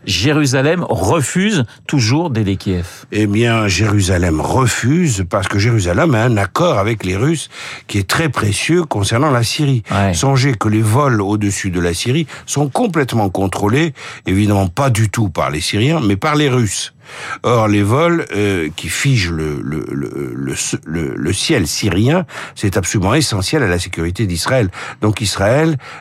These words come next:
Speaker 2: en, depuis l'accord entre Netanyahou et, euh, Vladimir Poutine, a un accord très précieux avec les Russes. Donc aller aider les Ukrainiens, les Ukrainiens dans ce contexte-là,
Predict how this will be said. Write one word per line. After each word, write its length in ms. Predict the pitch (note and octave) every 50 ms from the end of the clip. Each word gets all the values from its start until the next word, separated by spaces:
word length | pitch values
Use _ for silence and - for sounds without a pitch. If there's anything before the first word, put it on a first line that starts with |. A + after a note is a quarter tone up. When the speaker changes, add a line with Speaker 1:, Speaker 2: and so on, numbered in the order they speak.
| -
Speaker 2:
en, 140 | - F2 G2 F#2+ - - -
depuis 800 | - B2 G#2 G2 D3+ D3 B2 - C3+ C#3 B2+ A2+ G2 F#2+ D#2 D2
l'accord 400 | F2+ G2 G2 G2 - A#2+ G#2 F2+
entre 240 | F2+ F2+ - F2 F#2
Netanyahou 720 | G2 G#2+ G#2 G2 A2 G#2 G2+ G2 F#2+ F#2+ G2 G2 F#2+ E2 - - - - - _ -
et, 340 | C3 C3 B2+ A2+ F#2+ F2 E2+ - - -
euh, 120 | D#2 E2
Vladimir 440 | D#2+ D#2+ F#2 F#2+ F2 F2 E2+ D#2 -
Poutine, 480 | - - F2 E2+ - - D3+ E3+ F3 C#3+ - - - - -
a 160 | - G2 A#2+ A#2+
un 140 | A2 G2+
accord 280 | F2+ F2 - - F#2 F2
très 180 | - - - B2
précieux 520 | - - F2 E2+ - - - C#3+ E3 F#3 -
avec 240 | - F2+ C#3 C#3+ C3
les 80 | D3 C#3
Russes. 280 | B2+ B2+ A#2 - - - - - - - -
Donc 180 | G#2 G#2+ G2+ - -
aller 340 | A2+ C3+ C#3 D#3 D3+ C3
aider 240 | B2+ C3+ C3+ D3+ C#3
les 220 | A#2 A2 G#2+ G#2+ B2+
Ukrainiens, 480 | A#2+ - - C3 B2 A#2+ A2+ A2 G2+ E2+
les 180 | F#2+ G#2 G#2
Ukrainiens 360 | B2 A#2+ - B2 B2 A#2+ G#2+
dans 120 | F#2 F2 E2+
ce 120 | E2+ -
contexte-là, 720 | F#2+ - D#2+ D#2 C#2+ D#2+ D#2 - - - G2 F#2+ F2+ F2